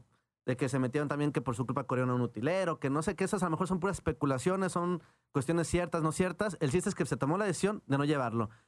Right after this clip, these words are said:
Entonces, por una cuestión extracancha, no fútbol, él no está. Primera decisión polémica, pero ha sido firme con ella.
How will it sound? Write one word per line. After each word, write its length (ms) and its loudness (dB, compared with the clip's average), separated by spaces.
Entonces, 260 0
por 160 0
una 140 0
cuestión 400 0
extracancha, 680 0
no 140 2
fútbol, 440 0
él 160 4
no 60 4
está. 380 -2
Primera 180 4
decisión 200 2
polémica, 440 2
pero 140 0
ha 20 -2
sido 220 2
firme 260 4
con 160 0
ella. 280 2